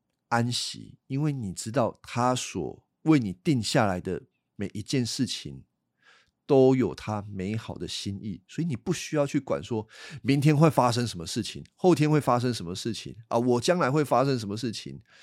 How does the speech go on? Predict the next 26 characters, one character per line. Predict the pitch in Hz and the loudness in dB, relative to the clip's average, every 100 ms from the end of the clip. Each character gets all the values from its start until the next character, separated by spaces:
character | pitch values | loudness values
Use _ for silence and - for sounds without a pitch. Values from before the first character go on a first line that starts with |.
| - - - | -20 -18 0
到 | 165 | 2
底 | 127 | 2
好 | 101 101 | 2 0
还 | 98 120 | 2 0
是 | 131 | -2
不 | - | -4
好， | 98 - - _ _ _ _ _ _ _ | -4 -6 -12 _ _ _ _ _ _ _
不 | - | -2
用 | 107 104 | -2 0
在 | - 92 | -2 -4
意。 | 82 92 73 95 _ _ _ _ _ _ _ _ | -4 -6 -8 -14 _ _ _ _ _ _ _ _
你 | 107 | -8
要 | 104 | -6
在 | 104 117 | 0 0
意 | 107 90 104 | 0 -2 -6
的 | 85 | -6
是 | 90 - 92 - _ _ _ _ _ _ _ _ _ _ _ | -6 -6 -6 -8 _ _ _ _ _ _ _ _ _ _ _
神 | - - 92 101 - _ _ _ | -6 0 0 0 -6 _ _ _
掌 | - 90 69 73 _ - | -6 -6 -6 -16 _ -12
权， | - - 69 76 95 _ _ _ _ _ _ _ _ _ _ _ _ _ - | -10 -8 -8 -12 -18 _ _ _ _ _ _ _ _ _ _ _ _ _ -12
你 | 104 | -8
才 | - 104 | -4 -4
能 | 110 | 0
够 | 123 107 | 0 0
进 | - 131 110 | -2 -4 -2
到 | 113 98 - | -2 -2 -4